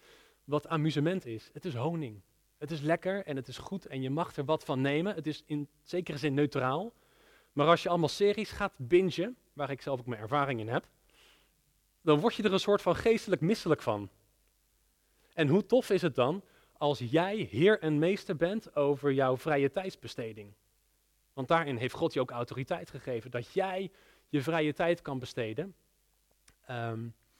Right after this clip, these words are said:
en dat jij daarin ook gewoon keuzes mag maken. Het mag ook leuk zijn, ook genieten van de goede dagen die God je geeft.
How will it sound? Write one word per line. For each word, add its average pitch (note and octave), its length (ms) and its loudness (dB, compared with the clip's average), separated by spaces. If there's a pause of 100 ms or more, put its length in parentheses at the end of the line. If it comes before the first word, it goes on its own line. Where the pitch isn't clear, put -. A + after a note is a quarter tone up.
(320)
en B2+ 260 -2
dat B2 180 2
jij F3 280 2
daarin C#3 460 -2 (140)
ook D3+ 140 -10 (520)
gewoon A#2+ 220 -8
keuzes B2 340 -6
mag C3+ 180 -2
maken. G#2+ 400 -4
Het D#3 100 -4
mag F#3+ 180 -4
ook D#3 80 -6
leuk A3 240 -6
zijn, A#2 300 -6
ook D#3 140 -6
genieten F3 380 -4
van C3 180 -6
de B2+ 60 -6
goede C#3+ 280 -6
dagen F3 360 -6
die B2+ 100 -8
God - 220 -12
je A#2+ 80 -18
geeft. - 400 -16